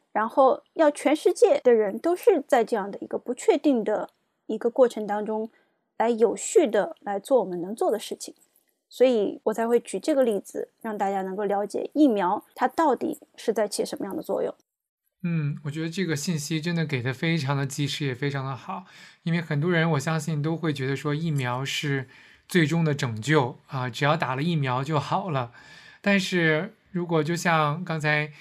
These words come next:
Speaker 2: 你讲到的，回顾我们世界历史当中，这个通过疫苗来对抗流行病、传染病的这样一个过程当中，我们就发现这并不是一年两年解决的事情，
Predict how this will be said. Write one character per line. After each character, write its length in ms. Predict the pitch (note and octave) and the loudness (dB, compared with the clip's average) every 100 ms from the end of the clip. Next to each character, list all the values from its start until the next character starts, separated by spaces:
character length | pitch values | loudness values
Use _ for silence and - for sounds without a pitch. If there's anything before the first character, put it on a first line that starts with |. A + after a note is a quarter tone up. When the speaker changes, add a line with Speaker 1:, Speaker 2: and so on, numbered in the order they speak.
| - - _ | -20 -20 _
Speaker 2:
你 140 | - D#3 | -6 -2
讲 240 | D#3+ C#3 | 0 0
到 240 | D#3+ D#3 C#3 | 4 4 2
的， 320 | C3+ B2+ D3 _ | -2 -4 -10 _
回 260 | - D#3 | -4 -4
顾 480 | D#3 E3+ D#3 C#3+ D3 - _ _ _ _ _ | -2 -2 -2 -4 -6 -14 _ _ _ _ _
我 80 | D#3 | -2
们 140 | C#3+ D#3 | 0 0
世 200 | - G3 | 0 2
界 200 | F#3+ F#3 | 4 4
历 120 | F3+ | 2
史 200 | - D3 | 0 -2
当 280 | D3+ D3+ D3 | -2 -2 -2
中， 300 | D#3 D#3+ D#3 | -2 -2 -4
这 160 | D3+ | -6
个 380 | C3 C3 B2+ D#3+ - | -6 -6 -6 -8 -10
通 160 | - E3+ | -6 -2
过 100 | E3+ | 0
疫 160 | F#3 | 2
苗 280 | D#3+ C#3 C#3 | 2 0 0
来 180 | C3+ C#3 | -2 -2
对 240 | D3 D#3 | -2 -2
抗 420 | - - D3+ B2+ - - - _ | -2 -2 0 0 -8 -20 -20 _
流 160 | D#3 D3+ | -4 -2
行 180 | D#3+ D#3+ | -2 0
病、 160 | E3 | 0
传 220 | C#3+ C#3+ | 0 0
染 180 | D3 C3 | 0 0
病 200 | C3 D3+ | -2 -4
的 100 | C3 | -4
这 100 | B2 | -4
样 140 | C#3+ B2+ | -6 -4
一 60 | |
个 100 | B2+ | -8
过 220 | C#3 D#3+ | -4 -2
程 240 | D3 - B2+ | -4 -6 -8
当 200 | C#3 C#3 | -6 -4
中， 300 | C#3+ D3 D3 - - _ | -2 -2 -4 -16 -20 _
我 80 | - | -4
们 80 | D#3+ | -2
就 100 | G#3 | 0
发 180 | G3+ G#3 | 2 2
现 360 | G3+ G3 D#3+ D3+ - - | 2 2 2 -2 -20 -8
这 140 | G3+ | -4
并 220 | G#3 F#3 | 0 0
不 120 | D#3 | 0
是 440 | E3+ F#3 E3 D3+ C#3+ _ _ _ | -4 -2 0 0 -4 _ _ _
一 140 | G#3 F#3 | 0 2
年 320 | D3 C3+ D3+ | 2 0 2
两 200 | D3+ C3+ | 0 0
年 220 | B2+ D3 | -2 -2
解 100 | D#3 | -2
决 140 | B2 | -4
的 100 | B2 | -4
事 200 | B2+ - | -4 -4
情， 280 | C#3+ E3+ F#3+ | -6 -8 -12